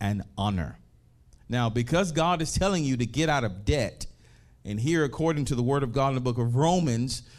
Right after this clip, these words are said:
uh, the Bible says as well that we owe no man but to love him,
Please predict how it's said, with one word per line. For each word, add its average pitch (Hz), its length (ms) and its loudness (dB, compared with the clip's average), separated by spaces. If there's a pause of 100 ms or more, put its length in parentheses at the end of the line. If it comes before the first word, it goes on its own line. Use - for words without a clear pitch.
(240)
uh, 117 200 2
the 113 140 -2
Bible 131 340 0
says 120 300 0
as 110 160 -4
well 139 220 0
that 113 160 -2
we 123 180 0 (100)
owe 139 200 2
no 139 240 0
man 135 320 0
but 123 220 -2
to 120 100 0
love 147 420 2
him, 101 300 0